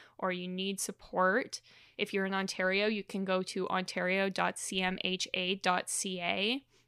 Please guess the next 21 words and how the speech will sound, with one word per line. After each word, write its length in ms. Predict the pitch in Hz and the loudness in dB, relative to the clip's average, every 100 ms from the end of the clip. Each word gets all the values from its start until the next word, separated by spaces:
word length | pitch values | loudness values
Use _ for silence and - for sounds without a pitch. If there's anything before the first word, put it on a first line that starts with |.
| - | -6
and 200 | 190 185 | -4 -2
they 200 | 185 180 | -2 -2
have 840 | - - 175 170 170 170 - - - _ _ - - | -2 0 2 2 0 -4 -12 -18 -20 _ _ -18 -10
crisis 480 | - 214 269 254 247 | 2 4 4 0 -2
supports. 560 | 240 - 214 208 202 | -4 0 0 0 -2
There 160 | 196 190 | -2 0
are 160 | 185 | 2
a 60 | 190 | 0
ton 400 | - - 196 208 | -4 2 4 6
right 200 | 202 202 | 4 4
now 180 | 190 190 | 2 2
because 520 | 190 - 185 180 - - | 0 -2 -2 -2 -4 -2
of 420 | 180 175 175 175 - | 0 2 0 -2 -4
covid 280 | 190 185 | -4 -2
nineteen, 600 | 180 180 180 - 180 220 - - - - | -2 -2 -4 -6 -4 -4 -8 -14 -16 0
as 220 | 208 196 | 2 4
well 300 | 180 185 185 - | 4 4 4 0
as 480 | 190 185 180 180 - - | 2 2 0 -4 -4 -2
a 100 | 190 | -2
list 500 | 185 220 220 - - - | 2 2 2 -4 -8 0
of 680 | 185 180 180 180 185 - | 2 4 0 -2 -10 -16